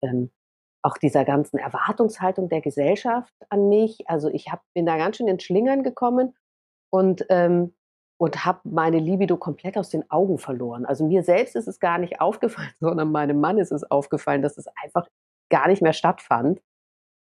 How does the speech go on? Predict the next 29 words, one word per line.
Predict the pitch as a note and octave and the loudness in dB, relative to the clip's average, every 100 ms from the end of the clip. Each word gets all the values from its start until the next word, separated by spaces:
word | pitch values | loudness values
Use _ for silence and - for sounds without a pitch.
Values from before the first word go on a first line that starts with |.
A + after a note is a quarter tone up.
| - | -6
Und | D#3+ D3 - E3 | -4 -2 -6 2
der | F3+ B3+ C4 | 4 4 2
hat | - | 0
dann | F3 | 0
ganz | F3 A3+ A#3 | 2 0 0
liebevoll | G3+ A#3 B3+ B3 G3+ F3+ | 0 0 0 0 -2 0
so | F3+ | 0
angefangen, | - F#3 F#3 - F3 E3+ E3 | -2 -2 -2 -2 -2 -2 -2
an | D#3+ | -2
meine | D#3 D3+ | 0 -2
Tür | D3 G#3+ | -2 -4
zu | - | -4
klopfen. | - D3+ D3 - D3 | -4 -2 -2 -2 0
Also | C#3 C#3 | 0 -2
gab's | C3+ C#3 D3+ | -2 -4 -2
mal | |
eine | C#3 C3+ - | -2 -2 -4
Einladung, | C#3 D3 C#3+ C3+ C#3 C3 B2+ | -2 0 0 0 0 -2 -2
wurde | C#3 | -2
die | C3 C#3+ | -2 -2
Babysitterin | D#3+ F3 F3 D3 D3 C#3+ C#3+ | -2 0 -4 -4 -2 0 0
organisiert, | C3+ C#3 C3 C3+ B2+ | 0 0 0 -2 -2
gab's | B2+ - | -8 -10
eine | - | -6
Einladung | C3 C3 B2+ C3 B2 | -2 -2 -2 -4 -2
zu | C3 | -2
einem | B2 - | -2 -2
erotischen | A#2+ C3+ C3+ - - | -2 -2 -2 -6 0
Arthouse-Film. | F3 F3 D#3+ C#3 - C#3+ C3 C3+ C3 | 2 2 2 0 2 4 4 4 -2